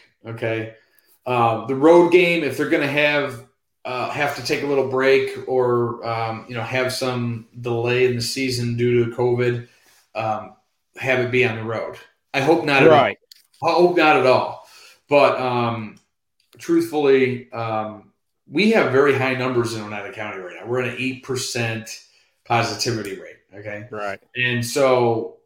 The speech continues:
Speaker 1: what the answer is, I don't know. I'm not a medical expert, and I don't like to get involved in talking about that, but the
Speaker 2: Sure.
Speaker 1: numbers are high.
Speaker 2: Right.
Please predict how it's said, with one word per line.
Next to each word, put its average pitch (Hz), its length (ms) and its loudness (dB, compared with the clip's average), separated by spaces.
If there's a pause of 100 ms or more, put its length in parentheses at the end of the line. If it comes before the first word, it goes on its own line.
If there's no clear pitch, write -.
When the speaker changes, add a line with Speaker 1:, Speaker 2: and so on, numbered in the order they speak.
(340)
Speaker 1:
what 151 260 0
the 143 180 2
answer 143 320 0
is, 127 140 6
I 120 120 2
don't 120 140 0
know. 120 140 0
I'm 117 80 -2
not 117 120 0
a 113 60 -6
medical 113 320 -4
expert, 110 320 -6
and 107 80 -8
I 110 60 -6
don't 110 100 -8
like 110 160 -8
to - 80 -16
get 113 160 -8
involved 110 320 -6
in - 60 -16
talking 123 320 -4
about 90 240 -12
that, 107 200 -10
but 127 100 -10
the 147 60 -2
Speaker 2:
Sure. 135 100 -2
Speaker 1:
numbers 143 240 -2
are 190 120 -2
high. 269 260 0
Speaker 2:
Right. - 80 -10